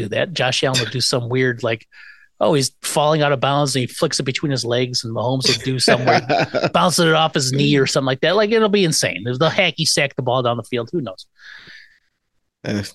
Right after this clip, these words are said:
Speaker 1: But the Bills will win, and it won't be
Speaker 2: Yeah.
Speaker 1: high scoring. And,
Speaker 2: I,
Speaker 1: uh,
Speaker 2: yeah, I don't think it, I don't see it being high
Speaker 1: yeah,
Speaker 2: scoring
Speaker 1: it'll
Speaker 2: either.
Speaker 1: be, like, twenty-one to nineteen or something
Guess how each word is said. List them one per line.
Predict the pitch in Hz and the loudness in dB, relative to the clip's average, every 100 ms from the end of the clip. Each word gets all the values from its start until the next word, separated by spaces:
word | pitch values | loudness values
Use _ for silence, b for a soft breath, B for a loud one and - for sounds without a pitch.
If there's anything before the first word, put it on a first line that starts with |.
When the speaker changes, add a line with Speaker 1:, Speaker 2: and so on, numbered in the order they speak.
| _ | _
Speaker 1:
But | 196 | -2
the | 170 | 2
Bills | 175 | 2
will | 156 | 2
win, | 123 110 - _ _ _ _ _ _ - | -2 -4 -14 _ _ _ _ _ _ -4
and | 185 | 0
it | 170 | 2
won't | 180 | 4
be | 190 | 4
Speaker 2:
Yeah. | |
Speaker 1:
high | 156 | 4
scoring. | 156 - 117 104 - _ _ _ _ _ _ 202 | 2 0 -2 -4 -14 _ _ _ _ _ _ -6
And, | 147 131 127 | -4 -2 2
Speaker 2:
I, | 127 131 120 | 4 6 6
Speaker 1:
uh, | |
Speaker 2:
yeah, | 110 104 | 4 2
I | |
don't | 104 | 0
think | 104 90 | -2 -4
it, | 85 | -2
I | |
don't | 98 95 | -4 -4
see | - | -4
it | 87 85 | -4 -4
being | 76 | -6
high | 95 | -4
Speaker 1:
yeah, | 87 | -4
Speaker 2:
scoring | - - - | -4 -4 -2
Speaker 1:
it'll | 170 151 | 0 0
Speaker 2:
either. | |
Speaker 1:
be, | 151 131 | 0 0
like, | 120 110 | -2 -6
twenty-one | - 143 135 123 120 113 | -8 -4 -2 -2 -4 -4
to | |
nineteen | 110 110 - - 104 101 | -6 -8 -10 -14 -14 -16
or | - | -18
something | - - | -20 -20